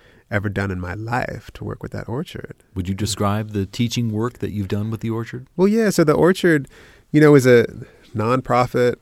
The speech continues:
Speaker 1: um, organization, and it was started, it was the idea of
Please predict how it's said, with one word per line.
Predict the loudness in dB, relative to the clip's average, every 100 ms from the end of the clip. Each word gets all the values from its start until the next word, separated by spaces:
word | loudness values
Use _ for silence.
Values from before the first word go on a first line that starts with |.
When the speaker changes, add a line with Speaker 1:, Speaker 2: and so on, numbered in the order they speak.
| _ -6
Speaker 1:
um, | -4 -4 -4
organization, | -4 -4 -4 -4 -6 -6 -6
and | -6 -8 -12 _ _ _ _ -6
it | -4
was | -2 -6 -10 -16 _ _ _ _ _ _
started, | -20 -14 -4 -2 0 -2 -4
it | -8
was | -8
the | -6
idea | -4 -2 -2 -2 -2
of | -6 -8 -12